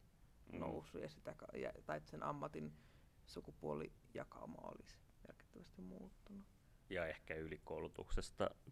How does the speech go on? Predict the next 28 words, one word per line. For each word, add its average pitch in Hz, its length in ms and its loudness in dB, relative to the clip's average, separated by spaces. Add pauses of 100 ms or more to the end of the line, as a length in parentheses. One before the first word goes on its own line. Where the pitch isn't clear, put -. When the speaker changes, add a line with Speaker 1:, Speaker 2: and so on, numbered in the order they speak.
Speaker 1:
tai 82 180 10 (200)
tästä 85 360 4
niinku 90 280 4
laajasta 85 460 6
ylikoulutuskriisistä, 82 1120 -2
missä 82 320 2
ollaan, 80 420 6
niin 87 140 4 (200)
joidenkin 78 460 -4
mukaan, 87 380 0 (440)
niin, 82 220 8 (360)
äh, 67 80 6 (360)
hu-, - 220 8
huolimatta 98 440 12
kuitenkin 92 520 6
niinku 98 200 6
s-, - 180 -6 (140)
niinku 92 360 0 (220)
jota-, - 360 -6
ammattien 92 580 6 (140)
työnkuvat, 87 680 2 (120)
niinku - 300 -6
se, - 140 0
että - 220 0
ihan 82 300 -2
niinku - 280 -6
kuinka, - 340 0 (140)
kuinka, - 360 -4